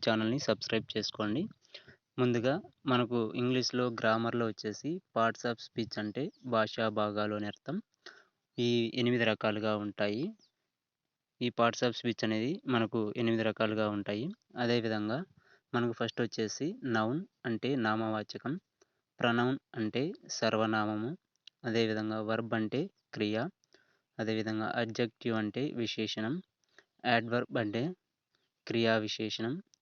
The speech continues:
అదేవిధంగా ప్రిపోజిషన్ అంటే విభక్తులు, కంజంక్షన్ అంటే సముచ్చయము, అదేవిధంగా ఇంటర్జెక్షన్ అంటే ఆశ్చర్యార్థకం.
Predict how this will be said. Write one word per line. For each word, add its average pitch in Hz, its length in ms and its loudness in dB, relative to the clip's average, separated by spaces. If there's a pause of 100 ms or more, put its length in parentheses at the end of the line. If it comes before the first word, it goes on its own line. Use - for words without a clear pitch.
(200)
అదేవిధంగా 110 600 -2
ప్రిపోజిషన్ 113 720 -2
అంటే 107 240 -2 (120)
విభక్తులు, 110 640 -2 (920)
కంజంక్షన్ 117 640 2
అంటే 107 260 -2 (160)
సముచ్చయము, 110 800 0 (500)
అదేవిధంగా 113 720 0 (520)
ఇంటర్జెక్షన్ 113 800 0
అంటే 107 280 -2 (260)
ఆశ్చర్యార్థకం. 107 800 0